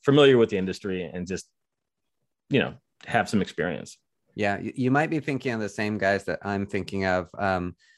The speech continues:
Speaker 2: so one of them that stood out to me is Dan Morehead. He's the
Speaker 1: Mm-hmm.
Speaker 2: C E O of Pantera Capital.
Speaker 1: Yeah, that's the guy.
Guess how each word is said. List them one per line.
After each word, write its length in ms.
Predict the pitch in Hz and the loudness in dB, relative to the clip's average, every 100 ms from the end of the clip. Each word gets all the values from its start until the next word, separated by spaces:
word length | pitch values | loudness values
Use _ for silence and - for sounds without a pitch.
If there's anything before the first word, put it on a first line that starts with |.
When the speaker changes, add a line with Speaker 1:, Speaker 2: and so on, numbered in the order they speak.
| _ _ | _ _
Speaker 2:
so 680 | - 117 107 104 101 95 - | 0 2 4 4 2 0 -6
one 480 | 104 101 110 117 123 | -8 -4 0 0 0
of 200 | 113 107 | -2 -2
them 460 | 113 107 104 104 101 | 2 2 2 -2 -2
that 200 | 98 - | -2 -4
stood 200 | - 101 | -6 -2
out 180 | 98 - | -2 -4
to 100 | 104 | -8
me 160 | 101 | -4
is 220 | 98 85 | -4 -8
Dan 400 | - 101 101 101 | -4 2 2 2
Morehead. 760 | 98 87 95 92 101 95 95 92 | 0 0 -2 -2 0 2 0 -2
He's 360 | 98 - 95 - | -12 -10 -10 -6
the 80 | |
Speaker 1:
Mm-hmm. 240 | 95 117 101 | 2 4 6
Speaker 2:
C 60 | 107 | 4
E 20 | |
O 80 | 92 | 2
of 180 | 92 | -2
Pantera 480 | - 90 85 95 95 | -4 -4 0 2 2
Capital. 560 | 104 98 - 107 110 113 | 2 0 0 0 0 2
Speaker 1:
Yeah, 240 | 110 104 101 | 4 6 6
that's 160 | 101 | 6
the 80 | 107 | 6
guy. 200 | 95 98 | 4 2